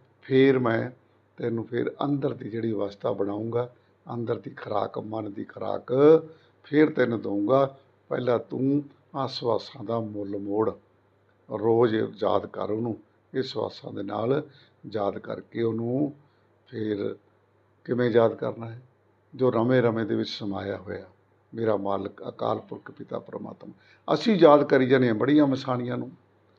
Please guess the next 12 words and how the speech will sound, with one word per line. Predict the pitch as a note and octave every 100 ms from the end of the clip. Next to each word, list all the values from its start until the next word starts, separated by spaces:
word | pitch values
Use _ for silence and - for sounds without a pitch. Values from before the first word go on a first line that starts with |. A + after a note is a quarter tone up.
| _ _ _ -
ਅਸੀਂ | B2 C3+
ਉਹਨਾਂ | B2 C#3
ਨੂੰ | D3 C3+
ਪੂਜੀ | B2+ A#2
ਜਾਂਦੇ | A#2 A#2+ A#2 A#2
ਹਾਂ। | A2+ - -
ਉਹ | G3+
ਜਿਹਨੇ | G3 F#3 F#3+
ਮੇਰੇ | E3+ E3
ਮਾਲਕ | D3 C#3 C#3 -
ਨੇ | D3+
ਖ-, | D3+ C3